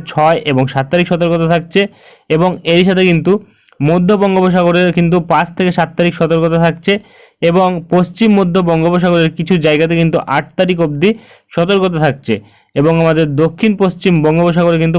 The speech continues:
পাঁচ থেকে আট তারিখ অবধি মৎস্যজীবীদের জন্য সতর্কতা থাকছে। তো কোন কোন জায়গায় কত, আহ, কোন কোন দিন সতর্কতা থাকছে সেটা কিন্তু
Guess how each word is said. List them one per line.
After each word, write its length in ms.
পাঁচ 160
থেকে 160
আট 160
তারিখ 220
অবধি 260
মৎস্যজীবীদের 640
জন্য 200
সতর্কতা 440
থাকছে। 300
তো 80
কোন 180
কোন 160
জায়গায় 380
কত, 120
আহ, 360
কোন 160
কোন 160
দিন 140
সতর্কতা 480
থাকছে 240
সেটা 220
কিন্তু 240